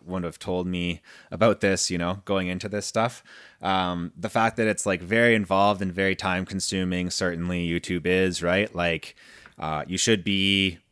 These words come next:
making weekly videos if you actually wanna grow, and maybe even more than that. And then there's all these other things of, uh,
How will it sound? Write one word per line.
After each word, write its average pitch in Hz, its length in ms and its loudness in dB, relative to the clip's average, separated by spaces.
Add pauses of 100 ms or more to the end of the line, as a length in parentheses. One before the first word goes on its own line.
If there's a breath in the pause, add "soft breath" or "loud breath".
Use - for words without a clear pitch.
(140)
making 104 420 0
weekly 104 360 2
videos 104 480 2
if 92 160 -4
you 92 80 0
actually 90 320 0
wanna 87 240 -2
grow, 101 400 4
and 90 160 2
maybe 87 260 -4
even 82 240 -4
more 95 240 2
than 90 180 -2
that. 87 440 0
And 85 140 -6
then 80 120 -6
there's 82 180 -4
all 85 160 0
these 80 160 -8
other 85 200 -2
things 80 400 -8
of, 80 260 -6
uh, 73 540 -4